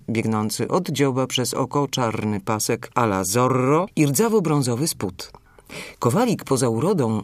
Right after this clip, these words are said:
ma dwie fenomenalne cechy, które powinny dać mu sławę równą jaskółce, bocianowi czy dudkowi.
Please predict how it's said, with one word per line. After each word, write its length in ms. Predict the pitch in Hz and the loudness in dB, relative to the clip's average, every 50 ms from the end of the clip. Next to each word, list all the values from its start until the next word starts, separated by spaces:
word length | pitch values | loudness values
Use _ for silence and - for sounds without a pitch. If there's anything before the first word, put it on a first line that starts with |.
| - - | -4 -2
ma 260 | 131 131 131 127 123 | 0 0 0 0 0
dwie 360 | 117 123 117 135 185 214 240 | -2 -2 -2 0 0 0 0
fenomenalne 880 | 233 - 214 220 220 208 180 151 131 120 123 143 151 143 131 123 117 110 | 0 0 2 2 2 2 2 2 2 2 2 2 2 0 0 0 -2 -2
cechy, 360 | - - 180 196 - 190 170 | -2 -2 -2 -2 0 -2 -4
które 280 | - - - 147 139 127 | -4 -2 -2 0 0 0
powinny 500 | - 120 107 131 127 127 127 123 123 113 | -2 -2 -2 0 0 0 0 0 0 0
dać 280 | 113 117 117 - - | -2 -2 -2 -2 -2
mu 140 | 120 113 110 | -2 -2 -2
sławę 480 | - - 117 110 107 104 113 110 107 98 | -2 -2 -2 -2 -2 -2 -2 -2 -2 -2
równą 380 | 92 107 123 117 107 110 107 107 | -2 -2 0 0 0 0 2 0
jaskółce, 680 | 107 101 92 - - - 151 180 175 - - 240 254 214 | 0 0 -2 -4 -4 -4 -4 -2 -2 0 0 0 0 0
bocianowi 760 | 147 117 120 - - 95 95 104 101 107 110 123 160 175 175 | -2 -2 -2 -2 -2 -2 -2 -2 -2 -2 -2 -2 -2 -2 -2
czy 260 | - - 135 139 139 | -4 -2 -2 -2 -2
dudkowi. 640 | 147 175 226 226 - - 120 107 98 95 104 104 | -2 -4 -6 -6 -4 -4 -4 -2 -2 -4 -6 -8